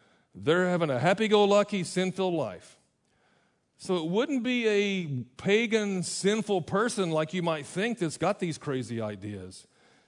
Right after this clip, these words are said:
These are churchgoers saying this, saying, "My sin brings God glory." Only a churchgoer would come up with such a stupid idea. I'm sorry. So it's just kind of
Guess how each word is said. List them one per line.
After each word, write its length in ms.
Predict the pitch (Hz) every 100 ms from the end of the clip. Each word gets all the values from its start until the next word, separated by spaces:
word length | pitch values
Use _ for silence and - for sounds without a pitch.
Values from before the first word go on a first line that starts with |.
| _ -
These 220 | - 240
are 100 | 247
churchgoers 880 | - 240 277 294 - 214 180 147 143
saying 380 | - 131 113 104
this, 240 | 87 -
saying, 600 | - - 160 156 151 131 - - _ _ _
"My 220 | 127 233
sin 420 | 254 - 233 226 202
brings 280 | 180 170
God 260 | 160 160 160
glory." 420 | 143 123 87 87 - _ _ _ _ -
Only 360 | 160 185 190
a 120 | 165
churchgoer 640 | - - 165 165 - 135 131
would 140 | 120
come 140 | 151
up 140 | 143 123
with 80 | 117
such 220 | 123 113
a 80 | 104
stupid 400 | - 127 123 113
idea. 420 | 107 104 98 85
I'm 120 | 107
sorry. 500 | - - 117 92 82 - _ - - - _
So 440 | - - 147 143 - - - - - _
it's 180 | - -
just 180 | 277 -
kind 200 | 254 226
of 440 | - - -